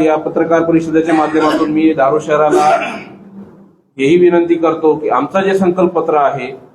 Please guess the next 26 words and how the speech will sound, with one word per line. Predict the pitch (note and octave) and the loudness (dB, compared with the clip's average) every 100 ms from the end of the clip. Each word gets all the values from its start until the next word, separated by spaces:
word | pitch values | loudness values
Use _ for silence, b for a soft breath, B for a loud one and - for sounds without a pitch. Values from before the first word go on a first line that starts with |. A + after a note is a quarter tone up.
| _ _ | _ _
ते | E3 | 2
वाचूनच | D#3 D3 E3 E3 F3 | 2 0 0 0 0
आम्हाला | D#3+ D3+ C#3+ | 0 0 -2
मतदान | C3 C3 C3 | -4 -4 -4
करावं. | C3 B2 A#2+ - - - - _ _ | -2 0 -2 -4 -12 -20 -20 _ _
ह्या | C3+ | -4
संकल्पपत्रात | C#3+ D3 C#3+ D3+ D3 C#3+ C#3 C#3+ D3 - - _ _ _ _ _ _ - | -2 -8 -6 -6 -4 -6 -2 -2 -2 -8 -20 _ _ _ _ _ _ -4
धारूर | C3 D#3+ | 0 0
शहरातल्या | D#3+ D#3+ D3 C#3+ C#3+ C#3+ D3 C#3+ - - _ _ _ _ _ _ _ _ - - | 0 0 0 -2 0 0 0 -4 -12 -20 _ _ _ _ _ _ _ _ -12 -4
प्रत्येक | C#3+ - G3+ G3 | -4 0 0 2
प्रभागात | F3+ E3 D3+ C#3+ A#2 - - - | 0 0 0 0 -2 -6 -14 -6
आणि | C3+ C3+ | -2 -2
प्रत्येक | C3 C#3 - F3 | -2 -4 0 0
गल्लीबोळात | D#3 D#3 D#3+ D3 D3+ D3 | 2 2 2 2 2 0
आम्ही | D3 C#3+ | 0 -2
फिरून | - B2 D3 D#3+ | -4 -2 0 2
जे | D#3 D#3+ D#3+ E3 | 4 4 4 2
आज | - C3+ | 2 0
परत | - D3 C#3+ | 0 -2 -2
सर्वेक्षण | D3 C#3 C#3 - D3+ | -2 -2 -2 0 -2
केलेलं | D3+ C#3 C#3 B2 | 2 2 2 2
आहे, | A2+ A2+ A#2 - - _ _ _ | 0 -2 -6 -8 -20 _ _ _
त्याच्यात | B2 B2 D3 C3+ | -10 -4 -2 0
विविध | C#3 D#3+ | 2 4
मुद्दे | D#3+ D3+ D#3+ | 2 2 2
आहेत. | C#3 C3 B2+ | 2 0 -4